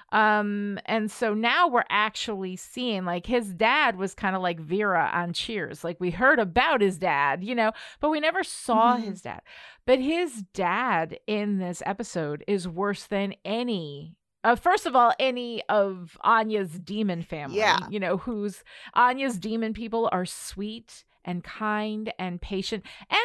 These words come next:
Speaker 1: bending over backwards to make all the humans comfortable with this whole
Speaker 2: Right.
Speaker 1: circus folk,
Speaker 2: Yep.
Speaker 1: like, thing, you know?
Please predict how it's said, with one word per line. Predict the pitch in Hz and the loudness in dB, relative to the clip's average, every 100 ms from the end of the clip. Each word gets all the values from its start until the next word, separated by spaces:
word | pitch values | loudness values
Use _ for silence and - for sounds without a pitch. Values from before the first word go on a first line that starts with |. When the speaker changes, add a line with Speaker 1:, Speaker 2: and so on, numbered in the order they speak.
| 508 | 0
Speaker 1:
bending | 494 480 427 | 0 0 0
over | 403 392 | 0 2
backwards | 359 359 370 359 349 - | 2 2 0 -2 -4 -8
to | 311 | -4
make | 320 320 | -2 2
all | 302 | 2
the | 277 | 2
humans | 214 285 330 349 339 | -2 -6 -6 -8 -10
comfortable | - 320 311 339 339 330 339 | -4 -4 -2 -4 -2 -2 -2
with | 294 262 | -4 -2
this | 240 247 | -2 -4
whole | 247 233 | -4 2
Speaker 2:
Right. | 254 247 233 | 8 8 8
Speaker 1:
circus | 208 | 2
folk, | - 247 254 - | -2 -4 -4 -8
Speaker 2:
Yep. | 254 262 | 2 6
Speaker 1:
like, | 262 - | 6 6
thing, | 302 285 277 294 | 0 0 -2 -8
you | - 247 | -8 -4
know? | 233 226 | 0 0